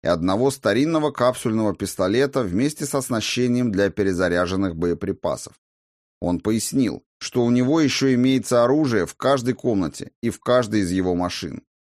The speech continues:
Это была ценная информация на случай, если нам потребуется ордер на обыск в его доме или на арест.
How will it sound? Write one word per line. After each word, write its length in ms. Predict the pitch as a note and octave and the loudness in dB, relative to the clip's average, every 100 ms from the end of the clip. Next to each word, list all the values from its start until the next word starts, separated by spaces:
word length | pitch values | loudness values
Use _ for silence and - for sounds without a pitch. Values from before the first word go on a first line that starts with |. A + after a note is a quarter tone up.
| _ - | _ -8
Это 180 | E2 G2 | -4 0
была 240 | G2+ G#2+ | 2 0
ценная 420 | G#2 E3+ E3 D3 | 0 -2 2 2
информация 720 | C3+ B2 B2 B2+ B2+ A2+ A2 F#2+ | 0 2 2 2 0 0 -2 -2
на 140 | F#2 | -2
случай, 400 | - C#3 C3+ A#2 | -2 -2 -2 -2
если 240 | G2+ G2+ | -2 -2
нам 240 | G#2 G#2+ F#2 | 0 0 0
потребуется 640 | G2+ G#2 G#2 F#2+ F2 G#2 - | -2 0 0 0 -2 -6 -4
ордер 380 | B2 B2 G2+ A2 | -2 0 0 0
на 180 | G#2+ G2 | 0 0
обыск 440 | G2+ G#2 G2+ - | 0 0 -4 -4
в 40 | F2+ | -4
его 220 | E2 E2 | -2 -2
доме 460 | D2+ A#2 B2+ A2+ - | 0 0 0 -4 -6
или 160 | A2+ A2+ | -2 0
на 220 | G#2 G2+ | 0 0
арест. 420 | E2 C#2+ - - | -2 -4 -10 -20